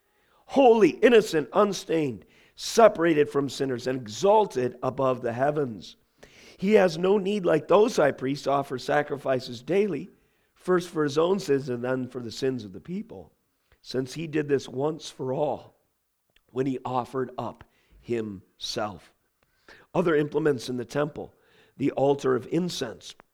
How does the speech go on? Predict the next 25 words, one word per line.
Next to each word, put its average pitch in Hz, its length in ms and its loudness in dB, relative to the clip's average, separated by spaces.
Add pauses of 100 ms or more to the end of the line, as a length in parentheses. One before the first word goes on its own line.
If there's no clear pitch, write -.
(720)
and 120 160 -6
the 110 80 -4
Ark 131 280 0
of 139 60 0
the 143 80 -4
Covenant. 180 500 0 (460)
These 151 200 -6
were 165 120 0
fixtures 147 600 -2
employed 139 640 0 (360)
on 123 200 -6
the 147 80 -2
Day 160 320 4
of 117 100 -6
Atonement, 165 580 -4
which - 200 -14
we'll 120 100 -6
see 127 260 -6
in 104 100 -8
due 110 180 -12
course. 143 460 -8 (480)
Manna, 156 580 0
symbolizing 131 720 -4
God's 139 300 -4
provision, 147 640 -4